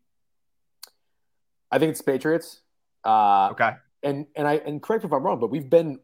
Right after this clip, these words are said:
Speaker 1: we've been on the right side at least, right? That's where we start. We start with the side and the total. We've had the right side since we've been doing this, right? We had the Steelers, we had the Bucks, although the Bucks, we can't really, uh, we got pretty lucky there. I think it's the Patriots. They seem pretty sharp.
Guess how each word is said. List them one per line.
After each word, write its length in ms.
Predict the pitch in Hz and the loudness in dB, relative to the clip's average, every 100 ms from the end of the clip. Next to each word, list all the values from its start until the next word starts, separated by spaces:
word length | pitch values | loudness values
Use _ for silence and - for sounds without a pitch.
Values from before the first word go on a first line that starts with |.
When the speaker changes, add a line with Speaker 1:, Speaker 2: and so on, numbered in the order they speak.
| _ | _
Speaker 1:
we've 140 | 107 107 | -12 -6
been 120 | 156 | -4
on 80 | 151 | -2
the 100 | 113 | -2
right 260 | 117 110 | -2 -2
side 520 | - - 117 104 87 82 | -8 -4 2 2 2 -4
at 200 | 85 76 | -14 -14
least, 440 | 87 73 - - - | -16 -18 -20 -20 -12
right? 260 | 85 87 - | -10 -10 -8
That's 180 | 104 - | -8 -6
where 60 | |
we 80 | 101 | -8
start. 360 | - - 87 - | -6 -4 -4 -4
We 80 | 87 | -6
start 180 | 95 | -6
with 60 | 85 | -6
the 60 | - | -6
side 200 | 101 90 | -4 -4
and 100 | 80 | -6
the 40 | |
total. 240 | - 87 | -6 -6
We've 180 | 82 87 | -6 -4
had 180 | 110 127 | 0 2
the 60 | 123 | 2
right 200 | 113 - | 0 0
side 280 | 110 101 87 92 | 2 2 -2 -14
since 220 | - 101 | -14 -12
we've 100 | 92 | -10
been 120 | 90 85 | -10 -10
doing 240 | 90 80 | -10 -10
this, 220 | 78 - | -14 -10
right? 160 | 87 87 | -8 -6
We 80 | 87 | -6
had 160 | 95 | -6
the 60 | 90 | -6
Steelers, 480 | - 101 101 104 - _ _ _ | -8 -4 -4 -4 -10 _ _ _
we 80 | 90 | -6
had 100 | 92 | -6
the 60 | 87 | -2
Bucks, 320 | 95 87 - | -2 0 -2
although 180 | 90 90 | -4 -2
the 60 | |
Bucks, 300 | 95 101 - | 2 2 0
we 60 | 92 | -12
can't 200 | 107 90 | -12 -10
really, 300 | 90 85 82 _ _ _ 90 | -6 -8 -8 _ _ _ -4
uh, 420 | 87 82 82 80 - _ - | -2 -2 -4 -6 -12 _ -8
we 80 | 107 | -6
got 160 | 95 | -4
pretty 140 | 110 90 | -6 -6
lucky 280 | 92 - 87 | -6 -6 -4
there. 280 | 87 82 _ _ _ _ _ - - - | -4 -6 _ _ _ _ _ -20 -20 -4
I 40 | |
think 140 | 170 196 | 2 2
it's 100 | 147 | 4
the 60 | |
Patriots. 480 | 147 135 139 131 - | 4 4 2 0 -2
They 140 | 113 | -4
seem 200 | 113 151 | -2 -2
pretty 200 | 139 143 | 0 0
sharp. 420 | 127 117 113 - | 0 0 0 0